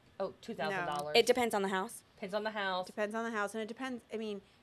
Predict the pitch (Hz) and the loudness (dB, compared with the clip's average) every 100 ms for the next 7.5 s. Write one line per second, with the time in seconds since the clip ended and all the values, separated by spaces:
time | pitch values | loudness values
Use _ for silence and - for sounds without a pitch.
0 | _ - 226 214 247 226 202 185 170 202 | _ -4 -2 0 0 -2 -4 -6 -6 -6
1 | 190 185 180 - - 294 254 - - 226 | -2 -2 -4 -14 -6 -4 -4 -6 -2 2
2 | 220 214 208 220 226 220 196 185 226 214 | 2 4 4 6 6 4 0 -2 -4 -2
3 | 202 190 185 180 - - - - - - | 0 2 2 0 -8 -20 -20 -20 -20 -20
4 | - _ - - 254 214 190 190 - - | -20 _ -20 -8 2 4 6 4 -4 -18
5 | - - - - - - _ _ 233 233 | -20 -20 -20 -20 -20 -20 _ _ 2 2
6 | 240 233 226 220 214 208 214 202 190 196 | 0 -4 2 4 4 2 2 4 2 -2
7 | 208 208 247 262 | 0 2 2 0